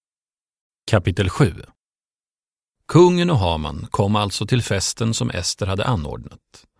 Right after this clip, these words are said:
och medan de drack av vinet frågade kungen henne på nytt vad hon önskade. "Berätta nu, drottning Ester.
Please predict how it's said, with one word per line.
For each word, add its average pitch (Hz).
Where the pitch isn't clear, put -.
och -
medan 87
de 95
drack 95
av 113
vinet 98
frågade 113
kungen 92
henne 104
på 123
nytt 139
vad 85
hon 90
önskade. 98
"Berätta 127
nu, 127
drottning 120
Ester. -